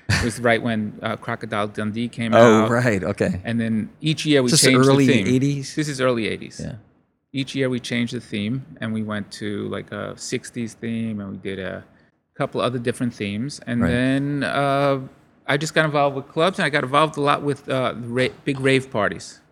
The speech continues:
Speaker 1: All of that electronic dance music that is now at the festivals and stuff like that
Speaker 2: Right.
Speaker 1: started is, uh, like, rave music. It was, like, in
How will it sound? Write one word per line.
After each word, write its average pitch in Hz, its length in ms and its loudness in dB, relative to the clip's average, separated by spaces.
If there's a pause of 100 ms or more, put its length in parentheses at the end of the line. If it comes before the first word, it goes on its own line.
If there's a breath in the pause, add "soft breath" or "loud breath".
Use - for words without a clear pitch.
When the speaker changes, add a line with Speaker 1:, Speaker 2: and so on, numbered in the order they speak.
(140)
Speaker 1:
All 170 280 4
of 196 60 4
that 180 180 4
electronic 147 600 2
dance 135 340 0
music 110 440 -2
that 110 200 -2
is 120 200 -4
now 127 340 0
at 117 80 -4
the - 80 -8
festivals 117 580 -2
and 113 100 -8
stuff - 200 -14
like 110 220 -10
that 131 160 -2
Speaker 2:
Right. - 140 -6
Speaker 1:
started 110 580 0 (460 soft breath)
is, 110 560 -6
uh, 101 340 -2
like, 107 160 -8 (120)
rave 151 560 0
music. 113 420 -2
It 110 40 -8
was, 110 160 -6
like, 110 180 -6
in 110 240 -4